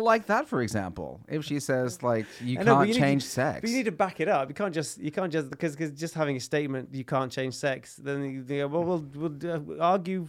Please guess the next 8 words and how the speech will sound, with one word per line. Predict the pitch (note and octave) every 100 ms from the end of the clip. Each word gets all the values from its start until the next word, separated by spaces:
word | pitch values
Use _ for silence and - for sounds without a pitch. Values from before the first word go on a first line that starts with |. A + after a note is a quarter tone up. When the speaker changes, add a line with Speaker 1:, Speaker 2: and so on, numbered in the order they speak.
| -
Speaker 2:
for | F#3+ G3+ G3
it, | F3
for | - A3 A3
it | D#3+
then." | D3 B2+ -
No, | F3 G3 G3+ F#3 D#3+ _ _ -
no | F3 F#3+
time. | F#3+ F3+ F3+ F3+ F3+